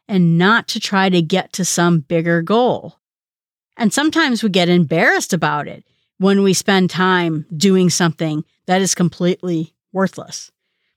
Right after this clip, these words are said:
because it feels like to other people, maybe we wasted our time. He says that's a problem, that we should be able to get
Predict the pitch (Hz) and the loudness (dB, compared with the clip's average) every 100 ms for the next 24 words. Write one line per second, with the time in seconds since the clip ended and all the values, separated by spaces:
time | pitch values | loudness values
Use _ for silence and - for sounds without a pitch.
0 | - 185 180 175 - _ _ _ _ _ | -8 -4 -2 -4 -6 _ _ _ _ _
1 | - 170 226 240 214 190 175 196 - 208 | -4 0 2 2 2 0 -2 -6 -4 -2
2 | 190 175 - 285 220 220 - - 320 349 | 0 -2 -2 -2 -2 -6 -6 -8 -2 0
3 | 339 330 330 - 311 302 - 311 285 104 | 2 0 0 -2 -2 -2 0 -2 -2 -4
4 | - - _ _ _ _ _ _ _ _ | -12 -16 _ _ _ _ _ _ _ _
5 | _ _ _ - 262 311 254 202 233 - | _ _ _ -4 -2 -2 0 0 0 -2
6 | 214 - 226 285 202 123 175 - 202 - | -6 -2 0 0 -2 -6 -10 -6 -4 -2
7 | 190 196 294 - - - 302 247 185 226 | 2 2 4 2 2 2 0 0 0 2
8 | 220 247 240 220 170 202 220 - | 2 0 -2 -2 0 2 2 -2